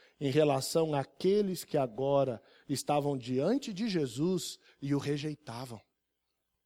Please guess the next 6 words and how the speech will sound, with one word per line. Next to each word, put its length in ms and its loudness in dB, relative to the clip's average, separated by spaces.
Eles 220 -2
não 180 -4
eram, 280 -4
eles 140 -6
não 200 -2
creram, 520 0